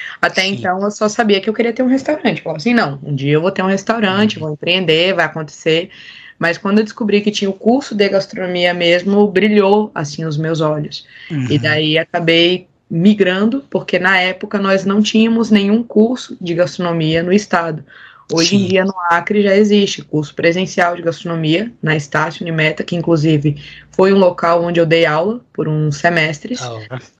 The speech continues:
Speaker 1: Acaba que muda muito o cenário pra quem hoje em dia é jovem no Acre e quer se envolver com a gastronomia, assim, em si. Mas foi uma escolha que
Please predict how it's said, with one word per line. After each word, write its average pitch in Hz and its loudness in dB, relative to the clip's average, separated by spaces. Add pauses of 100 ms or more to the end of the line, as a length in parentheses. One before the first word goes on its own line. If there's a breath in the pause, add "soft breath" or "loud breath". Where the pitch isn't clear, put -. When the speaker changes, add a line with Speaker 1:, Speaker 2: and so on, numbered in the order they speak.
Speaker 1:
Acaba 185 -2
que 220 -4
muda 220 4
muito 220 4
o - -2
cenário 208 2
pra 196 0
quem 170 -4
hoje 165 0
em 165 -2
dia 165 2
é 175 2
jovem 170 2
no 185 -2
Acre 175 0
e 208 -6
quer 180 0
se 180 -2
envolver 196 2
com 180 -8
a 175 -4
gastronomia, 185 -2
assim, 151 -6
em 143 -2
si. - -10 (680 loud breath)
Mas 160 0 (580)
foi 175 2
uma 180 0
escolha 175 0
que 160 -2